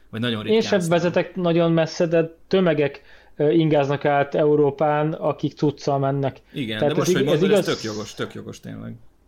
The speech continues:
Speaker 2: ez igaz, hogy járnak emberek Londonba dolgozni, de az, aki már visz tárgyat, nem tudom, asztalt, egy gör-, guruló széket, egy nem tudom, azt már nem adott föl gépre.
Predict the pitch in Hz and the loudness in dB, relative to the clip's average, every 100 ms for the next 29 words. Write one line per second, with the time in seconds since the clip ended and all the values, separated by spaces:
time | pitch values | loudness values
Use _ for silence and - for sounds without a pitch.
0 | _ _ 170 156 214 190 - 160 165 165 | _ _ -2 2 2 2 2 2 2 2
1 | 156 160 160 156 151 185 170 160 156 156 | 0 0 2 0 0 -2 0 0 0 0
2 | 151 151 151 160 151 165 151 151 160 - | 2 2 2 2 2 0 0 -2 -6 -12
3 | 190 175 190 196 202 170 175 - 165 151 | -10 -8 -8 -6 -2 0 0 0 0 0
4 | 151 151 160 170 - - 151 151 151 156 | 0 -2 -2 -2 -2 -2 0 2 2 0
5 | 151 165 151 147 147 151 151 - 156 151 | 0 -2 -4 -2 -2 0 -2 -2 0 0
6 | 156 - - - - 151 147 147 165 165 | -2 -8 -20 -8 -2 -2 0 2 4 4
7 | 165 165 160 151 - 160 156 160 156 135 | 4 4 4 2 2 0 2 0 0 0
8 | 143 151 165 170 170 156 165 165 143 139 | 0 0 0 0 -2 -2 -2 0 0 0
9 | - 135 131 127 123 | 0 0 0 0 -4